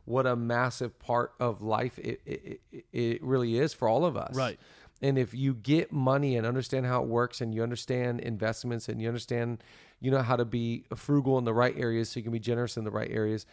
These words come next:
Speaker 2: Mm.
Speaker 1: and, and, and live, uh, I already said it, live well be-, beneath your means and have a great savings and have great investments.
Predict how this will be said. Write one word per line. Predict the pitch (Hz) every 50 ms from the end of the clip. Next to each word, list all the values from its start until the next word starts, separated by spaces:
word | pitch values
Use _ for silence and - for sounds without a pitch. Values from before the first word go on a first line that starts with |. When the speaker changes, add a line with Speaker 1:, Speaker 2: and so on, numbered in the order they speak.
| - 127
Speaker 2:
Mm. | 131 127 110 101 - _ _ _ _ -
Speaker 1:
and, | 135 131 123 -
and, | - 135 123 120 -
and | - 127 127 123
live, | 127 131 127 101 120
uh, | 120 - 123 117 104 - -
I | -
already | 120 120 117 117
said | - - 131 -
it, | -
live | 117 120 117 104
well | 113 117 117 113
be-, | 107 120 117 - - - 110 - _ _ - 123
beneath | 107 123 110 117 117 - 127
your | 117
means | 113 117 135 143 147 147 143 127
and | 127 110 113
have | 110 110 98
a | 107
great | 95 - 113 113 -
savings | - - 139 139 127 135 139 135 120
and | 120 104
have | 101 110 104 90
great | - 110 101 107
investments. | 101 104 123 131 - - 135 131 -